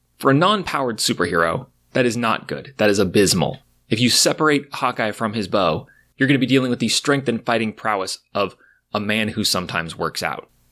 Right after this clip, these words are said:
Evil beware. And then on the intellectual front, forget it. Typical willpower, typical intelligence,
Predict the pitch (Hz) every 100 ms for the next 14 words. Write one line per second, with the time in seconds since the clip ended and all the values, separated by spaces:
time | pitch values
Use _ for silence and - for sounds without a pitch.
0 | _ - 139 123 113 101 90 80 - -
1 | _ - 131 135 110 127 120 120 - 107
2 | 90 101 87 - _ _ - 107 92 73
3 | - - 175 151 127 123 123 110 107 -
4 | - 120 113 104 104 92 98 92 -